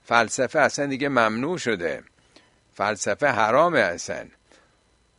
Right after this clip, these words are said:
کسانی مثل غزالی، اه، تو اون کتاب احیاء العلوم اون توضیح می‌ده که،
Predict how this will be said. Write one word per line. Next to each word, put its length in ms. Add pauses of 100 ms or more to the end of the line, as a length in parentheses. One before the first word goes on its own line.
(440)
کسانی 520
مثل 520 (100)
غزالی، 800 (600)
اه، 180
تو 160
اون 120
کتاب 420
احیاء 640
العلوم 760
اون 240
توضیح 380
می‌ده 280
که، 300